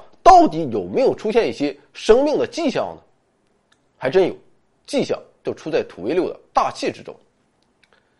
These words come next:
前一期节目我们说到过，土卫六大气中的大量甲烷不断地在与阳光发生反应，从而转化为更为复杂的有机化合物。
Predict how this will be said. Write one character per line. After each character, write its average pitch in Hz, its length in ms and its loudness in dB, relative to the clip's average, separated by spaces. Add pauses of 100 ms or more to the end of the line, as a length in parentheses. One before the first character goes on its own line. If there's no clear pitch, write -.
(320)
前 - 220 8
一 - 40 0
期 196 140 -4
节 143 100 2
目 131 140 -2
我 92 60 -6
们 110 100 -8
说 131 100 -4
到 117 120 -2
过， - 180 -16 (720)
土 196 120 2
卫 269 140 8
六 302 160 4
大 208 220 6
气 220 100 -2
中 220 160 2
的 208 80 4
大 233 180 6
量 208 160 6
甲 - 180 -6
烷 80 280 -8 (320)
不 170 140 0
断 156 200 8
地 - 120 -12 (120)
在 - 100 2
与 85 240 -4
阳 104 200 -4
光 190 180 0
发 190 160 0
生 208 120 -2
反 - 240 -6
应， 135 120 -4 (380)
从 127 180 -2
而 185 120 2
转 90 200 -4
化 131 180 0
为 90 180 -10 (160)
更 180 160 2
为 127 120 -4
复 226 300 -8
杂 - 180 -10
的 - 200 -14
有 95 160 -8
机 147 100 -8
化 - 200 0
合 113 60 -8
物。 151 140 -8